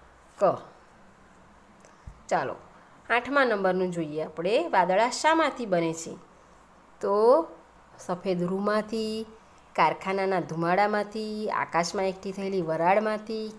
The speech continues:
કે રોકેટના ધુમાડામાંથી? બોલો, વાદળા શેમાંથી બને? તો કહેશે આકાશમાં એકઠી થયેલી વરાળમાંથી વાદળા બને છે. આ ત્રણમાંથી કશું આવે નહીં,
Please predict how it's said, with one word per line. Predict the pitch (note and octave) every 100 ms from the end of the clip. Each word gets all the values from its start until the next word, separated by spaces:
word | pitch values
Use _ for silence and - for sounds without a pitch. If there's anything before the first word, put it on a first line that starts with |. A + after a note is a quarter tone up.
| - - - -
કે | G3
રોકેટના | F3+ F#3 G3+ A#3 B3
ધુમાડામાંથી? | C#4 C#4+ B3 F#3+ D#3 C#3 - - - - - - - - - - - - - - -
બોલો, | F#3+ F#3 D#3+
વાદળા | D#3+ D#3+ F#3
શેમાંથી | F#3+ G#3 A3+ B3 C4
બને? | A#3 A#3 A3+ A3+ A#3 B3 - - - -
તો | F#3
કહેશે | F#3 F3+ G3 F#3+
આકાશમાં | D3+ - F#3+ G#3 - B3 A#3 A#3+
એકઠી | G3+ - - F#3
થયેલી | F#3 F3 E3+ F3 F3+
વરાળમાંથી | E3 D#3 F3+ A3 A3+ G3 F3+ G3 F#3+
વાદળા | D#3 E3 E3+ F3+
બને | E3+ D#3+ E3+ G3 A#3+ C#4 - - - -
છે. | B3 A#3+ G#3
આ | F#3
ત્રણમાંથી | F#3+ F#3+ F3+ F3 E3+ E3+ E3+
કશું | E3 - G#3 G3
આવે | D#3 C#3+ D#3+ F3+ G3 A3+ C#4 - - - - -
નહીં, | G3 G3+ F#3+ E3+